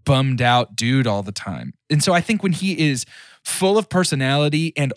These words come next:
also is able to be this, like, tactician, um, sort of mobile, mobile base of operations because he is essentially a living computer, that's when he is at his best.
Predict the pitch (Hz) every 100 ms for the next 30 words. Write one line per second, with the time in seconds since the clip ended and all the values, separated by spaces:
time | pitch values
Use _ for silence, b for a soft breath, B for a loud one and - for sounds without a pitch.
0 | - 139 151 156 143 135 139 - - 143
1 | 139 135 - 113 127 135 120 127 - 117
2 | 113 - b b b b _ - 143 135
3 | - 165 151 151 143 135 135 123 b b
4 | _ 139 131 127 - 143 131 113 127 139
5 | 139 139 139 131 127 123 _ 131 139 151
6 | 156 139 117 131 139 131 135 127 127 120
7 | 117 127 - 123 113 127 120 - 131 123
8 | - 127 120 120 131 120 123 120 117 117
9 | 117 113 113 - 120 127 117 131 135 -
10 | 123 120 123 117 120 123 110 104 98 120
11 | 104 - -